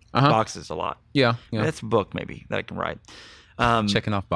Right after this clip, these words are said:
Speaker 2: wanna
Speaker 1: boxes.
Speaker 2: check off those boxes of I've <clears throat> been to Vegas. Uh, I wanna, I wanna check off that box.
Speaker 1: Yeah.
Speaker 2: It was
Speaker 1: Now
Speaker 2: like going to Beale Street or going to Bourbon Street or
Speaker 1: Okay.
Speaker 2: those,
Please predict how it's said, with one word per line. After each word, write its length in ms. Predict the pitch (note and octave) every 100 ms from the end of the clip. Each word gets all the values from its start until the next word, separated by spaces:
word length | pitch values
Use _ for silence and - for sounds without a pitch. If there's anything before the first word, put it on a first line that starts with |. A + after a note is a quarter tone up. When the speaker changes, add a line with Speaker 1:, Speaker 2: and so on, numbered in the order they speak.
| D2+
Speaker 2:
wanna 60 | D3+
Speaker 1:
boxes. 180 | F#3+ F3+
Speaker 2:
check 180 | G3+ F#3
off 140 | E3+
those 140 | D#3+ B2+
boxes 440 | C#3 C#3+ - A#2+
of 140 | D#3 B2+
I've 320 | D3 C#3+ A#2 - - - _
<clears throat> 640 | A#3 C4+ A3 - - - -
been 220 | E3 F#3
to 60 | D#3+
Vegas. 640 | D#3 D3+ D3+ - - - -
Uh, 320 | B2 A#2 A2
I 80 | C3
wanna, 200 | D3 D#3 D3
I 100 | D3+
wanna 180 | E3 D3+
check 280 | - D3+
off 120 | B2+ -
that 200 | G#2+ -
box. 160 | - F#2+ A2 - - -
Speaker 1:
Yeah. 100 | C#3+
Speaker 2:
It 20 |
was 100 | C3
Speaker 1:
Now 20 |
Speaker 2:
like 280 | F3 D#3 -
going 280 | E3 E3 D3
to 120 | C3
Beale 260 | B2 D#3 D3
Street 520 | - C3+ B2 A#2 - - _
or 120 | B2+ B2
going 180 | C#3 B2
to 60 |
Bourbon 380 | G#2+ C3 B2+ B2
Street 380 | - - A#2+ -
or 80 | B2
Speaker 1:
Okay. 100 | B2
Speaker 2:
those, 240 | C#3 C3+